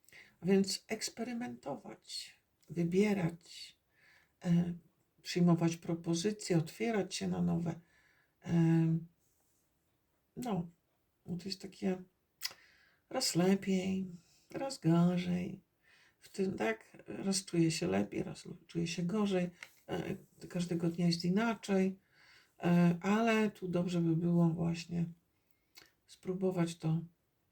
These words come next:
e, zharmonizować, zrównoważyć właśnie poprzez to, że tu pomału, spokojnie dochodzimy do siebie. Pomału, spokojnie uleczamy, nie?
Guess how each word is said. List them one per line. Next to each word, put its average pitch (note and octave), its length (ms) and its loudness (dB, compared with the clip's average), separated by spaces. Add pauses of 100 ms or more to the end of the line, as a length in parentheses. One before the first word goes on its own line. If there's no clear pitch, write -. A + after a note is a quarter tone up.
(300)
e, E3+ 420 2 (200)
zharmonizować, F#3 960 2
zrównoważyć F#3 840 0 (520)
właśnie G#3 680 4
poprzez F#3+ 560 -2
to, E3 280 0 (200)
że F3 220 -4
tu E3+ 420 0 (600)
pomału, F#3+ 460 4
spokojnie E3 760 0 (460)
dochodzimy F3+ 600 4
do - 140 -4
siebie. - 380 -16 (580)
Pomału, F#3+ 420 2
spokojnie F3+ 640 -4
uleczamy, E3+ 720 0 (760)
nie? F#3 220 -4